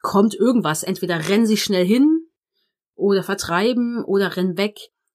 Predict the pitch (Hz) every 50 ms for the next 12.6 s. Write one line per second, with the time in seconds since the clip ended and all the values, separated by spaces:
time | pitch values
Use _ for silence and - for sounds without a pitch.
0 | _ _ - - 220 214 214 208 196 185 175 160 170 185 180 175 147 180 180 -
1 | - - - 226 226 214 - - 208 208 190 196 185 - 180 196 196 - - 185
2 | - - 180 175 202 185 180 180 180 - 165 - - 165 - - - - - 180
3 | 165 160 160 156 - 165 160 160 156 156 160 _ _ _ _ _ _ _ _ _
4 | _ _ - - 190 185 180 180 180 - 190 214 247 262 - 240 214 208 - 180
5 | - - 214 185 180 175 - - 156 185 208 208 - - 214 196 196 208 202 -
6 | 208 190 - 175 170 156 165 156 160 - - - 220 214 226 233 226 - 247 240
7 | 233 226 - 247 240 240 - - - 226 226 240 254 254 226 - - 202 202 208
8 | 226 208 - 208 - 220 214 208 202 214 214 - - 214 196 202 202 208 208 -
9 | 240 247 254 - _ _ _ _ - 202 202 - 170 160 151 170 208 208 - -
10 | 202 202 - - 196 - - - 196 - 196 180 180 175 185 214 240 233 226 214
11 | - - 190 180 190 175 170 208 202 - - 208 196 - - 202 202 208 208 196
12 | 185 - - 175 165 160 165 - - 185 175 -